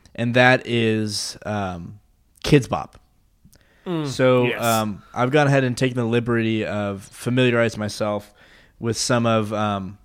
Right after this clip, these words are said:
Speaker 1: Kidz Bop's more, uh, famous tunes,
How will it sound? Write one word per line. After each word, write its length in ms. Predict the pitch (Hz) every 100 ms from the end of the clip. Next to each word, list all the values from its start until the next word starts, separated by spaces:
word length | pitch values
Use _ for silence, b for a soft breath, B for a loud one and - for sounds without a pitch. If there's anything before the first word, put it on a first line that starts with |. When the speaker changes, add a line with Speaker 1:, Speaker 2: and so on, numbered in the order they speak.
| _ _ _ _ _ _ -
Speaker 1:
Kidz 260 | 151 131
Bop's 440 | 131 127 117 - -
more, 520 | 123 120 120 120 117 -
uh, 420 | 110 107 104 95 -
famous 480 | - 123 117 110 -
tunes, 600 | 127 113 110 110 -